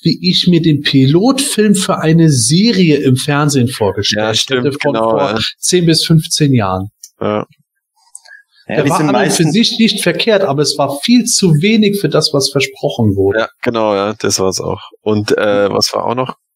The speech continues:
Speaker 2: Der Cloverfield, der war, der war auch komisch, aber Cloverfield ist ja komisch, also. <laughs> Da haben sie auch so ein, so ein, das war ja auch, der,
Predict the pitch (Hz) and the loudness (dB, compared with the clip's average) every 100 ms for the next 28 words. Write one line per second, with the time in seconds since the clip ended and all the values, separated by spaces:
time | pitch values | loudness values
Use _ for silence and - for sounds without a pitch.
0 | - - 104 - 110 117 156 - - 175 | -18 -4 -4 0 0 2 0 -2 -2 2
1 | 180 185 - 127 117 117 123 131 _ _ | 2 2 0 -2 0 0 -2 -6 _ _
2 | _ 113 113 113 90 - _ - - 131 | _ -6 -2 0 -2 -4 _ -10 -4 0
3 | 156 185 190 - - - 107 123 131 123 | 0 0 -2 -2 -4 -6 -6 -2 0 0
4 | 123 123 117 _ - - 113 120 - 123 | 0 -4 -10 _ -12 -4 -2 -2 0 0
5 | 92 - 101 90 101 98 101 - - - | 2 0 -2 -2 -4 -4 -4 -6 -6 -4
6 | 202 123 494 - 370 - 381 - - _ | -2 -2 -4 -2 -2 0 -2 -4 -14 _
7 | - - - - - - - - 107 117 | -10 -8 -8 -4 -2 -4 -8 -8 -6 -2
8 | 123 117 123 113 107 113 104 104 95 113 | 0 0 0 -4 -4 -4 -4 -6 -8 -6
9 | - 113 104 - - 107 | -2 0 0 -2 -2 -2